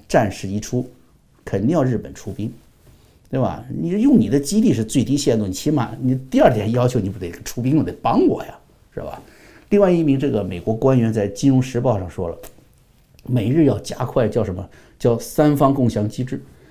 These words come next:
分析中国的海空军这个动向的情报，特别是在台湾东部是什么？宫古海峡嘛，日本的传感器是从东北，从它的本岛那边一路覆盖到这里来。台湾呢，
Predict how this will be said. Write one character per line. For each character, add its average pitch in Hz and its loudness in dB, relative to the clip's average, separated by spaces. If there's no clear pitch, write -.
分 202 6
析 170 2
中 202 8
国 120 2
的 120 4
海 95 -6
空 147 2
军 151 0
这 139 -2
个 127 2
动 127 0
向 117 0
的 82 -4
情 104 -4
报， - -10
特 226 6
别 143 6
是 131 2
在 127 -2
台 - 0
湾 143 2
东 196 4
部 160 -2
是 - -6
什 104 -2
么？ 92 -6
宫 165 -4
古 151 -2
海 - -8
峡 - -14
嘛， 123 -2
日 233 6
本 120 0
的 123 2
传 160 2
感 110 -2
器 131 -2
是 120 -8
从 143 2
东 233 4
北， 87 -2
从 - -4
它 156 2
的 135 4
本 156 0
岛 - -2
那 107 0
边 98 -2
一 190 2
路 165 2
覆 - -6
盖 107 -2
到 92 -8
这 85 -2
里 - -8
来。 - -18
台 190 4
湾 233 8
呢， 220 8